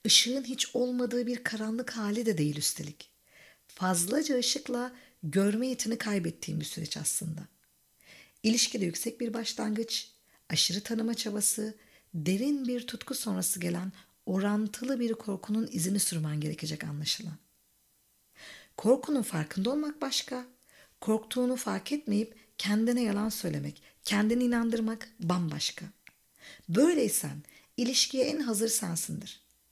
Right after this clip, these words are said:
Başlarken karşıdakini tanımak için aşırı çabalarsın. Enerjin yüksek, dikkatin hep yoğundur. O yoğun dikkati ona ve hayatına nüfuz etmek için kullanırsın. Yüksek hayallerin vardır. Etrafını saran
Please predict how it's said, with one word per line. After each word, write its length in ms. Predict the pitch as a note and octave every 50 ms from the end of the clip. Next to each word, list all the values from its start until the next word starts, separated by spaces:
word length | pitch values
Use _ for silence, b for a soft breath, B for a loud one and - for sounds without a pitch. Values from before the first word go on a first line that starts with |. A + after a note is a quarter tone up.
| B B B B B B B
Başlarken 720 | - E3+ G#3+ A3 - - - C#4+ D4 D4+ D4 - A3 F#3+ F#3
karşıdakini 520 | - - G#3+ A3 - - A#3+ A#3 A#3+ A3
tanımak 320 | G#3 - G3+ G#3 A3+ B3 -
için 160 | - - -
aşırı 340 | - - - - G3+ G#3 G3
çabalarsın. 680 | - F#3 D3+ D3+ C#3+ C#3+ D3 D3 - - - - - - _ _ _ _ _ B B B B B B B B _
Enerjin 480 | - G3+ G#3 A3 A#3 B3 B3 B3+ C#4 C#4+
yüksek, 520 | C#4 C4 - - - C4+ C4+ C4 - B B B B B _ -
dikkatin 440 | F3+ G#3 - - - B3+ - - C4
hep 260 | A#3 A#3 D4 D4 -
yoğundur. 500 | G3+ F#3+ F#3 F#3+ F#3+ F3 D3 C#3+ C#3 - - _ _ _ _ _ B B B B B B B B B
O 100 | - C4
yoğun 320 | B3 B3 B3 C#4 E4 E4+ D4+
dikkati 520 | D4 - - - E3+ - - D#3 D3+ D3+ B B B B B B -
ona 360 | G#3+ A3+ A#3 C4 C#4+ C#4+ C#4+ B B B -
ve 80 | A3
hayatına 680 | A3 G#3+ A#3 A3+ A#3 A#3 A#3 A#3 A#3 - - A#3+ B3
nüfuz 380 | A#3+ A#3 G#3+ - - C4+ B3+ A3
etmek 320 | A3 G#3+ - G#3+ A3 G3+
için 240 | - - - - -
kullanırsın. 640 | - - - E3+ D3+ C#3 C#3 D3 - - - - - - - _ _ _ _ _ _ _
Yüksek 400 | - G3+ - - - D4 C#4+ -
hayallerin 520 | A#3 G#3 G3 G3 G3 G3 F#3+ F#3+ G3 G3 F3+
vardır. 500 | D#3 D3 C#3+ D3 - - - - - _ _ B B B B B B B B B _ -
Etrafını 720 | G#3+ G3 - - - B3+ B3 B3 B3 A#3+ - - D4 D4+
saran 440 | D4 - - A3+ F#3 F3+ F#3 G#3+